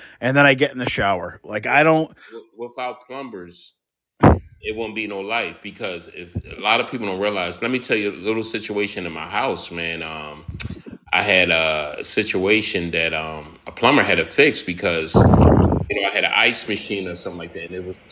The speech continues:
Speaker 2: um, I think this line in the back of my refri-, my refrigerator, it popped, and my whole house, like, dude, it went crazy. But a plumber, if it wasn't for a plumber to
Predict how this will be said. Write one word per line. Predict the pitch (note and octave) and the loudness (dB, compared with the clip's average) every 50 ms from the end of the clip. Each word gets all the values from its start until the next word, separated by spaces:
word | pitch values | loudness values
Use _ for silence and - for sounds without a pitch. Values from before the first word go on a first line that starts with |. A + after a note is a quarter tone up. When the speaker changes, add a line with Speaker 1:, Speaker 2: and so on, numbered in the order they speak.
| - - - _ - | -12 -12 -12 _ -16
Speaker 2:
um, | F2 E2+ D#2+ D#2 - _ _ _ _ _ _ _ _ _ _ _ - | -16 -14 -14 -16 -20 _ _ _ _ _ _ _ _ _ _ _ -8
I | - F2+ | -8 -6
think | - - G#2 F2+ - | -4 -4 -6 -6 -6
this | D#2 D#2 - F#2 | -10 -10 -6 0
line | F#2+ G2+ G#2+ G#2+ G#2 G2 | 2 4 4 4 4 4
in | F#2 F2 F2 | 2 -2 -4
the | E2 | -2
back | - F#2 F#2 F2+ | 0 -2 -2 -2
of | F#2+ F2 | -4 -8
my | E2+ E2 D#2+ D#2+ | -6 -6 -6 -8
refri-, | D#2+ E2 E2 - - - G#2 A2 G#2+ - _ - | -8 -12 -14 -14 -10 -8 -6 -6 -6 -10 _ -8
my | F2+ F2 | -6 -6
refrigerator, | E2 E2+ F2 E2+ - - A2+ C3+ C3+ C3 A2+ F2 E2+ D#2+ D#2 D#2 D#2 - - | -6 -6 -8 -10 -8 -4 -2 -2 -2 -2 -4 -4 -2 -2 -4 -4 -6 -8 -8
it | E2+ E2 D#2 _ _ _ _ - | -10 -12 -12 _ _ _ _ -4
popped, | - B2+ C3+ - - - - - - - - _ _ _ - - - - - - - - - - - _ _ - | 0 4 4 4 2 0 -6 -14 -16 -18 -20 _ _ _ -14 -12 -12 -10 -10 -10 -10 -10 -14 -18 -20 _ _ -2
and | E2+ F2 E2+ E2 D#2+ D#2+ | 0 2 2 2 0 -2
my | F2+ F#2+ G2 | 0 0 0
whole | F#2 A#2 A2+ G#2 F#2+ F2 E2+ - | 2 4 4 6 6 4 0 -4
house, | - - - - B2+ A#2+ A2 G2+ - - - - | -8 -10 -6 -2 0 0 0 0 0 -2 -6 -6
like, | E2+ D#2+ D2+ D2+ - - - - - - | -8 -10 -10 -10 -12 -16 -20 -20 -8 -2
dude, | A2 G#2+ G#2 F#2+ F2 | 0 2 2 2 0
it | F#2 F2+ | -2 -4
went | F#2 F2 D#2+ - | -6 -8 -8 -10
crazy. | - - A#2 A#2+ A2 F#2+ E2+ E2 D#2+ D2+ - | -2 0 2 2 2 0 -2 -8 -10 -12 -10
But | - E2 D2+ | -10 -10 -10
a | D2 - - - | -10 -14 -14 -8
plumber, | - A#2+ D3 D#3 C3+ G#2+ F2 E2 | -4 0 2 2 2 2 0 -2
if | E2+ F2 G2 | -2 -2 0
it | G2 | 0
wasn't | F#2+ G2 F#2+ F#2 F#2+ E2+ F2 - | 2 2 0 -2 -4 -8 -8 -8
for | E2+ D2+ C#2+ - - | -10 -10 -10 -12 -10
a | |
plumber | - A#2 B2+ A#2+ G2 | -8 -6 -2 -2 -2
to | F2 E2 - | -2 -4 -10